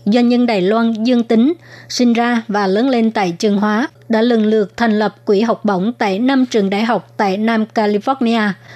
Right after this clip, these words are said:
với tổng số tiền trên một trăm bảy mươi triệu Đài tệ. Ông cho biết, mục tiêu cuối cùng là hỗ trợ sự giao lưu giữa Đài Loan và Mỹ. Ngày mười một tháng tám, Hội đồng Hương Chương Hóa Bắc Mỹ tổ chức cuộc gặp gỡ hàng năm, có rất nhiều doanh nhân tại Nam Cali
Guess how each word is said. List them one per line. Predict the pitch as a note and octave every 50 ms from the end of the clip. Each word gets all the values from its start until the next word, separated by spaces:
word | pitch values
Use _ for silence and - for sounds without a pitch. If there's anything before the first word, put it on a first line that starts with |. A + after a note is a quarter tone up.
| - - -
với | G3+ A3 B3+ D4+
tổng | - C4 G3 F#3+ G3
số | - C4+ C4+
tiền | - B3 A3+ G3+ F#3
trên | F3+ - B3 A#3+ A3+
một | A3+ G3+ F3 -
trăm | - A#3 A3 A3 G#3+
bảy | G3+ F#3+ F3
mươi | F#3+ G#3 G#3 G3+
triệu | - A3 F#3+
Đài | F#3+ G#3 G3
tệ. | F3 - G#3+ G#3 G3+ G3 E3+ - - - - - - - -
Ông | B3 A3+ A3+
cho | G#3+ B3 A3+
biết, | G#3 G3+ A3+ B3 D#4+ - - - - -
mục | A#3 A3+ G3+ - -
tiêu | A#3 A3+ G#3
cuối | A3 B3 C4+
cùng | B3+ - B3+ A#3 A3 G3 F3+ - - -
là | A3 A3 G#3+ -
hỗ | A3+ G#3+ A3
trợ | A3 A#3 G#3+ G3+ F3
sự | F3+ - G#3+
giao | F#3+ F#3+ A3+ A#3
lưu | A3+ A3+ A3+ A3
giữa | G#3 F3+ G3+
Đài | G3+ G#3+ G3+ F3+
Loan | F#3 G#3+ G#3+ G#3
và | G3 G#3+ F#3
Mỹ. | F#3 G3 G3 F#3+ F3 F#3 B3 D4 - - - - - - - - - - -
Ngày | A3+ A#3 A3
mười | A3 A3
một | A3 A3+ G#3+ -
tháng | - A#3 A3 G#3
tám, | - G#3 G#3 G#3+ G#3+ A#3+ D#4 - - -
Hội | - - A#3+ G#3+
đồng | F#3+ A3+ A#3+ G#3+ A3
Hương | A3 B3 B3 A#3+ A#3+ A3
Chương | B3+ A#3 A3+
Hóa | A#3+ A#3 A3 A#3+
Bắc | C4 D4+ D4 -
Mỹ | B3 G#3+ G3 F3+ F3 F3+ B3 - - -
tổ | - G3
chức | F#3 - - - -
cuộc | - A3 G3
gặp | G#3+ G3+ - -
gỡ | G3+ G3+ F3+ F#3+
hàng | A#3 A#3+ A3+ G3 F#3 G#3
năm, | A#3+ B3 A#3 A3 - - - - - - -
có | - B3
rất | B3 D#4+ D#4+ - A#3+
nhiều | A3+ A3 G3 F#3
doanh | A3 A#3 A3+ A3+
nhân | A#3+ A#3+ A#3 A3+
tại | - A3 G3 F3+
Nam | F3 G3+ A3 A3+ A3 G#3
Cali | G#3+ A3 G#3+ A3 A3+ A3 G#3+ G3